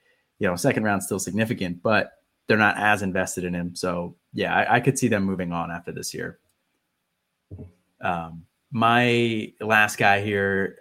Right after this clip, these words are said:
is, uh, Henry Ruggs. Um, you know, I don't, again, another guy that I'm not really sure how much you can get out from underneath, but there's always one person in your league that you're,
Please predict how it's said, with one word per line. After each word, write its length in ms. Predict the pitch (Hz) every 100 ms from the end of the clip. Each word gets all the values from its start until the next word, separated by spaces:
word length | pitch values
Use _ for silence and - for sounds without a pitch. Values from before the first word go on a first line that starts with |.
| -
is, 460 | 101 90 87 - -
uh, 260 | 92 85
Henry 400 | 78 - 113 117
Ruggs. 720 | 104 104 104 104 107 - - - _ _ _ _
Um, 340 | - - - - -
you 120 | 110
know, 160 | 98 95
I 100 | 104
don't, 240 | 110 110 _ _ _ _ _ _ _ _
again, 300 | 120 127 120
another 240 | 120 131
guy 160 | 135 131
that 100 | 127
I'm 120 | 117
not 180 | 123 123
really 180 | 127 127
sure 420 | 117 120 117 113 - - _
how 120 | 120
much 220 | 113 113
you 100 | 123
can 140 | 113 104
get 160 | 104
out 180 | 95 107
from 120 | -
underneath, 540 | 107 104 98 117 135 -
but 240 | 110 107
there's 180 | 110 110
always 320 | 120 143 143
one 180 | 120 120
person 320 | 120 110 104
in 60 | 101
your 140 | 98
league 240 | 95 92 87
that 100 | 82
you're, 340 | 92 90 87